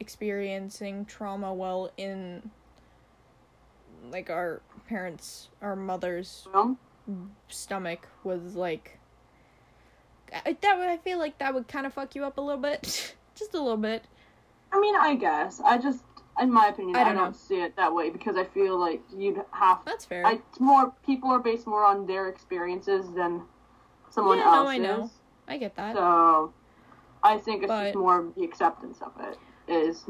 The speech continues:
Speaker 1: it's
Speaker 2: more.
Speaker 1: just, I, see, I think it's just, like, yes, it is more accepted now, but it's still, people are still, they still, like, parents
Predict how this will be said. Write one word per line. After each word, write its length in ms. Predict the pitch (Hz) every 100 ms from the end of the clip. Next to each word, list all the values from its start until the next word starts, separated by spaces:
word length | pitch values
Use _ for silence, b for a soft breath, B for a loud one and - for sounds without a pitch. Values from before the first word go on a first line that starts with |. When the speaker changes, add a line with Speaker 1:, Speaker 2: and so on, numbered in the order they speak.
| 165
Speaker 1:
it's 200 | 254 247
Speaker 2:
more. 80 | -
Speaker 1:
just, 340 | 311 330 - - -
I, 220 | - 262 - b b _
see, 320 | - - 285 254
I 200 | 262 233
think 440 | 254 311 311 294 -
it's 280 | 262 277 -
just, 280 | 262 247 - - 226 -
like, 260 | 247 214
yes, 300 | 233 220 233
it 100 | 240
is 180 | 208 208
more 220 | 208 202
accepted 560 | 190 - 220 - 220 214
now, 420 | 220 240 240 247 b b b b 220 214 220 - 233 -
but 280 | 254 226 - -
it's 200 | 262 -
still, 540 | - - - 277 262 -
people 320 | - 233 240
are 120 | 233
still, 760 | 220 - - 254 233 226 208 208 b b b _ _ _ _ _ _ -
they 140 | 233
still, 560 | 226 - - 226 208 247 -
like, 240 | 220 220
parents 560 | - 247 254 254 226